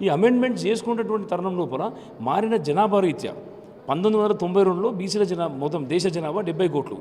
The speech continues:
ఇలా నూట నలభై కోట్లు. జనాభా మారింది, మారినప్పుడు కాల-, కాలమాన పరిస్థితులు కూడా మారుతాయి కదా, దానికి తగ్గట్టు కూడా మన మార్పులు చేసుకోవచ్చు కదా, మన రాజ్యాంగం అదే సూచిస్తుంది కదా. మరి ఆ విధంగా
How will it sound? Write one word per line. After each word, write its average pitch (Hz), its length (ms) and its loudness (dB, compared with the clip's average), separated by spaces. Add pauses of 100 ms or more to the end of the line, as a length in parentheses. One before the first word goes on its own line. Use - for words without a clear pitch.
ఇలా 202 120 0
నూట 202 160 0
నలభై 180 260 0
కోట్లు. - 380 -10
జనాభా 240 220 -2
మారింది, 202 480 0 (300)
మారినప్పుడు 196 680 0 (240)
కాల-, 233 260 4 (200)
కాలమాన 233 400 4
పరిస్థితులు 214 400 0
కూడా 196 120 -2
మారుతాయి 180 320 0
కదా, 180 200 -2 (340)
దానికి 185 220 4
తగ్గట్టు 208 220 4
కూడా 226 120 4
మన 220 140 -2
మార్పులు 175 380 -2
చేసుకోవచ్చు 175 460 -2
కదా, 175 120 -4 (240)
మన 165 100 0
రాజ్యాంగం 185 400 2
అదే 175 180 6
సూచిస్తుంది 196 460 -2
కదా. 170 200 -2 (380)
మరి 190 80 2
ఆ 139 140 2
విధంగా 214 560 0